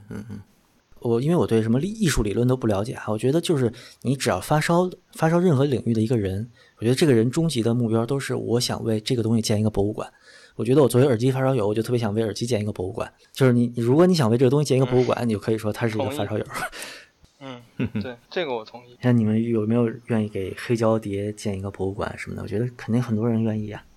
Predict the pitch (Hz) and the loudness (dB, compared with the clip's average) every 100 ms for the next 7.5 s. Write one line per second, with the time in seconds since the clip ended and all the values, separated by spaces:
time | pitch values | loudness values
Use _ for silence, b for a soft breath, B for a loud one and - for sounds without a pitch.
0 | - - - _ - 127 117 - _ 185 | -20 -18 -20 _ -10 -8 -8 -14 _ -2
1 | 123 110 107 113 113 117 95 98 143 156 | -2 -4 -6 -6 -4 -4 -2 -2 -2 -4
2 | 135 113 104 123 139 135 B B B B | -6 -6 -8 -4 -4 -4 B B B B
3 | _ 127 113 117 175 151 113 135 151 156 | _ -10 -8 -6 -4 -4 -4 -6 -6 -6
4 | 151 151 151 143 110 113 - 131 131 - | -4 -6 -6 -6 -8 -10 -14 -14 -10 -10
5 | 156 147 - 165 170 156 131 117 107 127 | -10 -12 -8 -6 -4 -4 -6 -10 -10 -8
6 | - 160 165 139 113 104 _ - - 175 | -6 -8 -8 -8 -8 -10 _ -10 -8 -8
7 | 175 185 151 156 | -8 -4 -4 -4